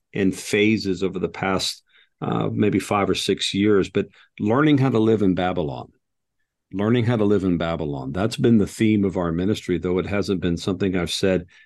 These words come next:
as far as openly, like, "Hey, phase one, phase two, phase three." But he's been teaching us from this pulpit here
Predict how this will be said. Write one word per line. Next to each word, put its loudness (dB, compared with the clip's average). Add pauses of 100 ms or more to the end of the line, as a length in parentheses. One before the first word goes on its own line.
(120)
as -4
far 0
as 0
openly, -2
like, -6
"Hey, -2 (400)
phase -4
one, -2
phase -4
two, 0
phase -2
three." 2 (340)
But 0
he's 4
been 0
teaching 0
us -2
from -4
this 2
pulpit -2
here -2